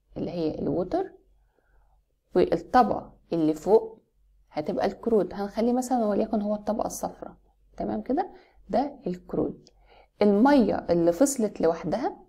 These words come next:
اللي تحت دي، دي separated alone. عملنا ايه؟ اتفصلت على اساس الكثافة، الديفرنس في الدنسيتي، الفرق الكثافات، المية اتقل نزلت لتحت، دي اسمها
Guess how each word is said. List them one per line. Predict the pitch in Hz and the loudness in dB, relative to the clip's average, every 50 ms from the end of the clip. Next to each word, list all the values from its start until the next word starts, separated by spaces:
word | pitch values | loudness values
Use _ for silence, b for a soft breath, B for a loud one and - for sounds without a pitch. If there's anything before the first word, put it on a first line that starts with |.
| _ _ _ _ - | _ _ _ _ -8
اللي | - 151 147 - | -4 -4 -4 -2
تحت | - 196 196 - - - | -2 -4 -4 -4 -4 -4
دي، | 156 - - 392 381 b b b b b b b b b - - | -2 2 2 0 0 b b b b b b b b b -8 -6
دي | 127 160 226 285 339 339 - - - _ _ _ _ _ - - - - - - - | 0 4 4 4 4 2 -2 -12 -18 _ _ _ _ _ -20 -18 -16 -16 -16 -14 -8
separated | - 214 196 190 - 196 180 170 165 202 240 240 - 320 359 370 - - - _ _ _ _ _ _ _ _ _ _ _ _ _ _ _ _ _ _ _ _ _ _ _ _ - - | -4 -2 -2 -2 0 0 2 2 4 2 2 0 0 0 0 0 -2 -12 -20 _ _ _ _ _ _ _ _ _ _ _ _ _ _ _ _ _ _ _ _ _ _ _ _ 0 2
alone. | 180 185 196 190 180 180 180 - - - _ _ - - | 2 2 2 2 0 -2 -4 -8 -16 -20 _ _ -12 -6
عملنا | 190 196 208 226 233 247 240 240 | -2 2 2 4 4 4 4 2
ايه؟ | - 240 285 359 440 440 440 - | 2 4 2 2 2 0 -4 -4
اتفصلت | - - - - - 311 302 311 294 262 233 240 | -4 -4 -4 0 2 2 4 4 2 2 2 0
على | 226 226 226 247 214 - - | -2 -2 0 0 0 0 -2
اساس | 226 - - 294 339 359 349 - | -4 -2 0 0 0 0 -2 -4
الكثافة، | - 269 262 - - 277 269 277 302 254 - - - b b b b b b b - | -6 -6 -6 0 0 0 2 4 2 2 2 0 -12 b b b b b b b 0
الديفرنس | 175 185 185 160 151 151 156 156 - 294 302 - - 311 320 349 370 349 - - | 2 2 4 2 0 -2 -2 2 4 4 4 4 4 4 6 6 6 4 2 0
في | - 240 | 0 0
الدنسيتي، | 208 180 180 - 214 214 208 - - - - - - - - _ _ _ _ _ _ _ _ _ _ - | 0 0 0 0 -2 -2 -2 -4 -10 -16 -10 -10 -10 -10 -12 _ _ _ _ _ _ _ _ _ _ -8
الفرق | - 151 - 262 269 269 - | -6 2 6 6 6 6 4
الكثافات، | - - - - 190 185 - 190 180 - 208 233 370 403 - - - - | 0 -2 -2 -2 -2 -2 -2 -8 -8 -4 0 0 0 0 -2 -6 -6 -4
المية | 185 190 185 202 233 233 233 - - - | -4 -4 -2 -2 0 2 2 2 0 -2
اتقل | - - - - 349 349 320 294 | -4 -2 0 0 2 2 4 6
نزلت | 262 269 269 269 254 240 226 233 - | 6 6 8 8 6 6 6 4 -2
لتحت، | - - - - - - - | -6 -6 -6 -8 -8 -8 -4
دي | 151 156 240 277 277 | 2 4 6 6 6
اسمها | 277 - - 202 190 262 277 339 381 | 4 -2 -4 -4 -2 -2 -2 -2 -4